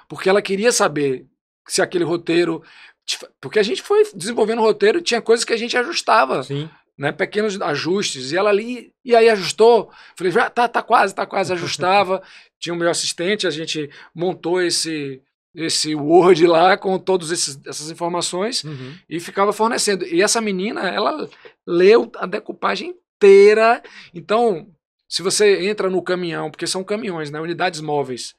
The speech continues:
Speaker 1: de captação de vídeo e de áudio, por
Speaker 2: Uhum.
Speaker 1: exemplo. Então, você entra na unidade móvel de captação de vídeo, é um caminhão, uma carreta gigantesca, com uma parede de monitores, cada, de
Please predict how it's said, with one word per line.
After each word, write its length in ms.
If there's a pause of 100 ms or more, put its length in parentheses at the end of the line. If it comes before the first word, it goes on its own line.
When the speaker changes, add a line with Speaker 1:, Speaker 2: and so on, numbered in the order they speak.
(240)
Speaker 1:
de 80
captação 560
de 120
vídeo 440
e 60
de 100
áudio, 280
por 120
Speaker 2:
Uhum. 60
Speaker 1:
exemplo. 260 (640)
Então, 140
você 160
entra 240
na 100
unidade 380
móvel 320
de 180
captação 500
de 100
vídeo, 520 (440)
é 100
um 100
caminhão, 400
uma 140
carreta 480
gigantesca, 840 (500)
com 100
uma 180
parede 640
de 120
monitores, 800
cada, 380
de 140